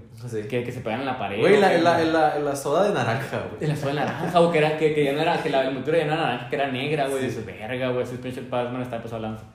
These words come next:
Speaker 1: Sí, eh, yo creo que me emocioné mucho, güey, porque me acuerdo que llegué al cine, o sea, un día antes de verla, y fue que, "Güey, está Spider-Man tres".
Speaker 2: <laughs>
Speaker 1: Así, o sea, porque en ese entonces no veíamos trailers, no, internet ni
Speaker 2: Sa-,
Speaker 1: existía.
Speaker 2: sal-, salían, güey, antes de cada película o en la televisión, güey.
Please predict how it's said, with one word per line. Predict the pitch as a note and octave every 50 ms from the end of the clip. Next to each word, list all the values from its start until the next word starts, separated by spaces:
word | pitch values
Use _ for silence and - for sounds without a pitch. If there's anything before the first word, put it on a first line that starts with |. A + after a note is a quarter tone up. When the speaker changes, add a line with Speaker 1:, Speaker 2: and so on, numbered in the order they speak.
| - -
Speaker 1:
Sí, | - - A#2+ A2+ G#2+
eh, | A#2+ A#2+ A#2 A2+ A2+ A2 - C3
yo | C#3 C#3
creo | G3 G#3
que | G#3 G3
me | E3
emocioné | D3 C3 - B2+ B2+
mucho, | D3 F#3+ F#3+ - F#3
güey, | D#3 D3 C3
porque | - C3 A#2 A#2+
me | A2+ A2
acuerdo | - B2+ B2+ D3+
que | C#3
llegué | A2+ G#2 G#2+
al | A2+ A#2
cine, | - - F3+ E3 D#3+ C#3+ C#3 C3+ - - -
o | A#2
sea, | - A#2 G2+ F#2+ - - -
un | A2+ A2 A2
día | A#2+ B2 B2 A#2+ A#2+ A2
antes | A#2 A#2+ A#2 A#2+ B2 A#2
de | A2+
verla, | A2+ C3 C3 - G#2+ G#2 - - - - _ _ _ _ G#2
y |
fue | A2 D3 -
que, | B2 A2+ G2
"Güey, | A2+ E3 F3+ - - - - - - _ _ _ _ _ _
está | A2 - - -
Spider-Man | - B2+ C#3+ D#3+ D#3 A#2+ G#2+ -
tres". | - D3+ -
Speaker 2:
<laughs> | - D3 C#3+ D3+ D#3 F3 D3+
Speaker 1:
Así, | - - G3
o | G#3 -
sea, | G3 E3 C#3+
porque | - D#3 C3+ - D3+ B2+ - - - -
en | C#3+
ese | D3 F#3+
entonces | F#3+ F3 F3 F3 F#3+ F3+
no | E3+ E3
veíamos | D#3+ D#3 C#3 C3 A#2 -
trailers, | - D3+ D#3 D#3 D3+ D3+ D3+ D3+ D3+ C#3+ C#3+
no, | C#3 C3 B2+ A2+ A2+
internet | A2+ A2 - G2 F#2+ A#2 A#2+
ni | C3+
Speaker 2:
Sa-, | C3 D3 D3
Speaker 1:
existía. | - - C#3+ C#3+ D3 C#3+ -
Speaker 2:
sal-, | - C#3+ C3
salían, | D3+ F#3 G#3 A3 G3+
güey, | E3+ C#3+
antes | D3 D3 F3+ D#3
de | D3 -
cada | D3+ D#3 D3+
película | C#3 C#3 E3+ F3 F3+ F#3 E3 -
o | C3 C3
en | B2+
la | A#2+ A2
televisión, | A#2 A2+ A2+ G#2+ A2 A#2+ A#2 A#2
güey. | A2+ G#2+